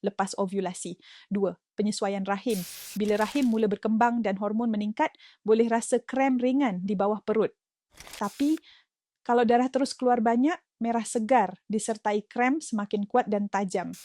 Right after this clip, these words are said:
Ia mungkin tanda gugur awal, threatened miscarriage, kehamilan luar rahim, ectopic pregnancy, jika sakit hanya sebelah dan sangat tajam. Apa perlu buat sekarang? Segera ke klinik untuk scan rahim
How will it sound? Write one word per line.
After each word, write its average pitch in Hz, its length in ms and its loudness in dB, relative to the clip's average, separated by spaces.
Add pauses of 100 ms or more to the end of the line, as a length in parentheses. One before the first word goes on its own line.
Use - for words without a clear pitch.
(280)
Ia 233 240 2
mungkin 240 400 2
tanda 208 400 -2 (640)
gugur 214 480 0
awal, 226 560 2
threatened 208 400 -2
miscarriage, 226 640 -4 (400)
kehamilan 233 480 2
luar 233 240 2
rahim, 254 400 0 (160)
ectopic - 560 -4
pregnancy, 233 720 -2 (320)
jika 220 240 0
sakit 233 400 -2
hanya 214 240 -4
sebelah 208 320 0
dan 196 240 -2
sangat 196 320 -6
tajam. 175 400 -8 (560)
Apa 277 400 4
perlu 233 320 0
buat 214 240 2
sekarang? 233 400 0 (160)
Segera 269 400 2
ke 277 160 0
klinik 262 400 2
untuk 220 320 -2 (480)
scan 240 400 0
rahim 254 320 2